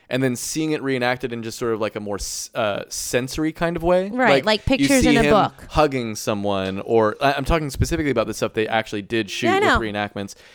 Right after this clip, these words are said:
Speaker 1: You see him hugging someone, but you don't really see her face. You never see his face. You just kinda see the back of his head.
Speaker 2: I think
Speaker 1: You see him walking up
Speaker 2: yeah.
Speaker 1: to something. You see him getting in a car, but it's, like, never his face, and it's just,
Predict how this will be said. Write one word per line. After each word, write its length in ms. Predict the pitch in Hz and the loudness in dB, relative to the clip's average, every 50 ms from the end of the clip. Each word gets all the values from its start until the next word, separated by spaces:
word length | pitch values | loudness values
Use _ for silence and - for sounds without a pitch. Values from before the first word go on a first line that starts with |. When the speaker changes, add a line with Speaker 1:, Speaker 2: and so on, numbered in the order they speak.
| - - | -14 -10
Speaker 1:
You 80 | 123 | -8
see 140 | 120 - 139 | -4 -2 -2
him 80 | 127 120 | 0 2
hugging 280 | 110 156 156 147 139 123 | 2 0 0 0 -2 -4
someone, 240 | - 139 123 120 110 | -4 -2 -2 -2 -4
but 100 | 113 113 | -4 -2
you 60 | 117 | -2
don't 220 | 120 113 110 104 | -2 -2 -2 -2
really 240 | 110 127 135 135 127 | 2 4 4 4 4
see 180 | - - 127 120 | 2 -2 -6 -6
her 120 | 120 113 104 | -6 -6 -6
face. 440 | - - 117 113 110 104 - - - | -2 0 0 0 0 -2 -6 -10 -10
You 100 | 113 110 | -8 -4
never 260 | 107 113 131 131 135 | 0 2 2 2 0
see 300 | 120 - - 127 113 110 | -2 -4 -6 -8 -8 -6
his 240 | 107 123 117 107 - | -6 -6 -8 -8 -8
face. 240 | - - 107 107 110 | -6 -6 -6 -6 -6
You 80 | 110 107 | -8 -12
just 100 | 101 - | -10 -10
kinda 120 | - 104 | -10 -10
see 100 | 101 113 | -8 -8
the 100 | 104 104 | -8 -6
back 160 | 101 104 101 - | -6 -8 -8 -10
of 40 | |
his 120 | - - - | -14 -18 -10
head. 380 | - 113 117 117 113 120 117 - | -6 -4 -2 0 -2 -2 -4 -4
Speaker 2:
I 120 | - 262 277 | -4 -4 -4
think 160 | - 311 320 | -4 -4 0
Speaker 1:
You 40 | 311 | 2
see 80 | 143 139 | 2 2
him 100 | 127 120 | 4 4
walking 420 | 117 120 120 123 - - 120 117 | 4 4 4 2 0 -4 -2 0
up 120 | 120 123 | 0 0
Speaker 2:
yeah. 60 | - - | 0 -2
Speaker 1:
to 80 | 127 117 | -6 -6
something. 600 | - - 120 117 113 - 120 117 113 113 110 110 | -4 -4 -4 -4 -4 -2 -2 0 0 0 -2 -4
You 60 | 104 | -6
see 180 | - - 120 110 | -6 -4 -4 -4
him 220 | 104 104 104 104 - - - - _ _ _ - | -4 -4 -6 -8 -12 -16 -20 -20 _ _ _ 0
getting 200 | 135 127 123 123 | 0 2 2 0
in 60 | 120 120 | -2 -4
a 20 | - | -4
car, 500 | - - 123 113 113 113 113 113 113 107 | -2 0 2 4 4 6 6 4 4 2
but 180 | 120 120 117 | 0 0 -2
it's, 140 | 120 - - | -2 -2 0
like, 180 | 131 120 110 120 | 0 0 0 -2
never 400 | 123 127 139 143 139 139 131 120 | 0 2 2 4 4 4 2 2
his 220 | 131 120 110 - | 0 -4 -6 -6
face, 360 | - - 135 139 143 131 - | -4 0 0 2 0 0 -2
and 100 | 135 117 | -6 -8
it's 120 | 110 - - | -8 -10 -10
just, 180 | 123 - - | -12 -12 -14